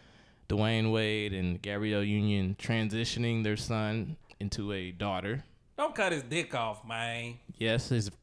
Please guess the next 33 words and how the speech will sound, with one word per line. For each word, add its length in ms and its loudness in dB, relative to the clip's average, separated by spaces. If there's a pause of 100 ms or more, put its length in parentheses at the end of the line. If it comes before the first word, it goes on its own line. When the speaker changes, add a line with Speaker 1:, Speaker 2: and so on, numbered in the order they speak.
(160)
Speaker 1:
famous 360 4
line, 300 2
"Don't 200 0
cut 140 2
his 120 0
Speaker 2:
<laughs> 20 -8
Speaker 1:
dick 160 2
Speaker 2:
"Don't 100 4
Speaker 1:
off, 180 6
Speaker 2:
cut 100 4
his 180 -10
dick 320 0
off." 260 -10
Speaker 1:
man." 720 4 (720)
Uh, 600 2 (400)
and 180 0
basically, 840 4 (160)
she 220 2
alluded 420 4
to 380 2
he 120 -2
must 420 0 (160)
be 180 -4
gay 300 -2
himself, 680 0 (300)
and 180 2
he 220 0
responded 680 -2 (120)
as 300 -2
such. 480 2
I'ma 200 0
let 280 0
y'all 480 2